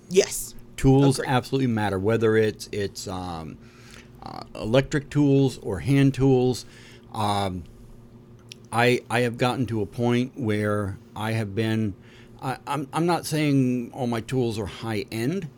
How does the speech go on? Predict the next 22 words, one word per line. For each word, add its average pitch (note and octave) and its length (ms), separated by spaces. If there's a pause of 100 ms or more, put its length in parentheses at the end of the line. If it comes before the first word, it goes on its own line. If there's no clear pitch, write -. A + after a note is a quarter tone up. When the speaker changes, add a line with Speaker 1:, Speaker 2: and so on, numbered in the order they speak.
(160)
Speaker 1:
No, F#3 80
Speaker 2:
tools. A3 400
Speaker 1:
they're C#5 280
not, G#3+ 220
not - 20
Speaker 2:
Um, C#3 80
Speaker 1:
all C3 140
of B2 160
them. A#2+ 80
Speaker 2:
they're, C3 300
they're B2 160
more C3+ 280
of A#2+ 80
an A2 120
intermediate B2+ 680
grade D3+ 300
at D#3 120
this E3+ 100
Speaker 1:
Right, C#3+ 260
Speaker 2:
point. F3 240
Speaker 1:
yeah. C#3 300 (480)
Speaker 2:
But A#2+ 420